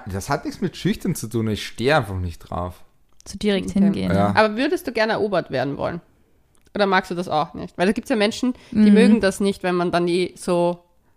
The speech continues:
Speaker 2: Ja.
Speaker 3: nach vorne geht.
Speaker 1: Hm. Hm.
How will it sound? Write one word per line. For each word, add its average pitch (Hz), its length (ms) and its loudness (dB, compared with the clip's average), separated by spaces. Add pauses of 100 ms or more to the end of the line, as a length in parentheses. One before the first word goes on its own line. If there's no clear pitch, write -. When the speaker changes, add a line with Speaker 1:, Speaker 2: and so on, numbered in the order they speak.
Speaker 2:
Ja. 220 180 2 (600)
Speaker 3:
nach 175 180 -4 (1700)
vorne 170 260 -4
geht. 170 140 -10 (320)
Speaker 1:
Hm. 196 240 -2 (720)
Hm. 92 440 -2